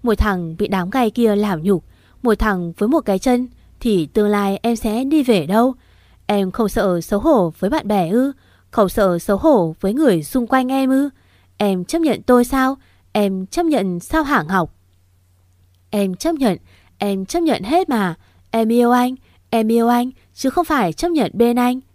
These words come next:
vì mang nợ với anh. Phong ơi, anh đừng như thế với em nữa. Em đau lắm, em đau không chịu được nữa rồi. Tôi khóc vội vã ôm lấy chú, lồng ngực đau dữ dội phập phồng lên xuống.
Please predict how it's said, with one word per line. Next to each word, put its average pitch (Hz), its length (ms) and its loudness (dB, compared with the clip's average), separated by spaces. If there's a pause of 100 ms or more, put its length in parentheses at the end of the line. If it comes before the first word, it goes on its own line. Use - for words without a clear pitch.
vì 208 240 2
mang 277 260 0
nợ 240 240 2
với 196 140 0
anh. 254 260 0 (460)
Phong 220 280 0
ơi, 226 240 0 (240)
anh 220 140 0
đừng 190 280 0
như 285 140 -2
thế 220 320 2
với 233 120 -2
em 285 220 0
nữa. 277 240 0 (320)
Em 208 180 0
đau 214 240 4
lắm, 269 240 0 (300)
em 226 200 0
đau 208 340 2
không 359 140 0
chịu - 180 0
được 196 260 2
nữa 240 180 0
rồi. 202 360 4 (1200)
Tôi 185 280 0
khóc 294 240 -6
vội 180 120 -2
vã 190 400 -8
ôm 220 200 -2
lấy 190 180 -2
chú, 208 360 -2 (320)
lồng 202 220 2
ngực 185 260 -2
đau 214 220 -2
dữ 254 200 -4
dội 226 320 0
phập - 320 -4
phồng 185 200 -2
lên 247 220 -4
xuống. 220 360 -2